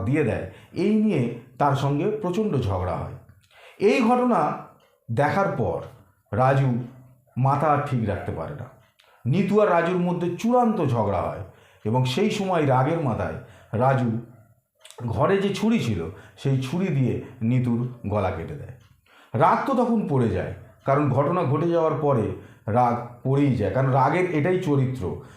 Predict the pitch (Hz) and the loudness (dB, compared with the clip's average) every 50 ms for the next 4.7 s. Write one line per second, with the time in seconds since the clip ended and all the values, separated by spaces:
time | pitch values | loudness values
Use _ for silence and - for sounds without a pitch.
0 | - - - 123 135 - 170 175 175 240 247 240 240 233 - 131 - - - - | -16 -10 -4 -2 -2 -2 -2 0 2 2 2 4 4 2 0 2 2 2 2 4
1 | - 151 117 113 117 113 - - - - 143 147 160 170 185 180 156 131 - 113 | 2 2 2 0 0 -2 -6 -10 -4 -2 0 0 0 0 -2 -4 -4 -2 -2 -2
2 | 101 92 101 95 78 82 82 73 71 82 101 - - - - - _ - - 180 | -2 -2 -2 -4 -6 -6 -8 -8 -10 -10 -12 -14 -16 -20 -20 -20 _ -6 -2 0
3 | 190 185 185 185 185 180 175 165 165 - - - - 127 135 139 147 151 180 190 | 0 0 0 0 0 0 0 0 -2 -4 -8 -6 0 2 4 4 4 2 0 0
4 | 185 - 143 127 117 104 95 - 95 87 78 78 87 | 0 0 0 0 0 -2 -2 -2 -4 -4 -6 -6 -8